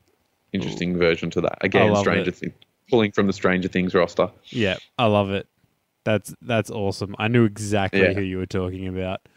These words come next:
Speaker 1: Yeah, I thought about the kid who plays young Ben in It,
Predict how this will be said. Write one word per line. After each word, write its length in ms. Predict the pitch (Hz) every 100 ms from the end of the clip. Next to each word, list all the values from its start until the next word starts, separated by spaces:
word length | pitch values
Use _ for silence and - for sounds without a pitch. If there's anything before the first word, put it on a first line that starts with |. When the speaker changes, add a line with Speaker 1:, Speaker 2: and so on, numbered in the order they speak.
| _ _ _ _ _ -
Speaker 1:
Yeah, 260 | 95 90 -
I 100 | 131
thought 240 | - 190
about 260 | 220 214 196
the 60 | 175
kid 420 | - 147 135 - 117
who 160 | 127
plays 760 | 120 - 123 120 110 110 101 -
young 440 | - 104 107 107 101
Ben 500 | - 101 131 190 214
in 180 | 107 104
It, 380 | - 170 - -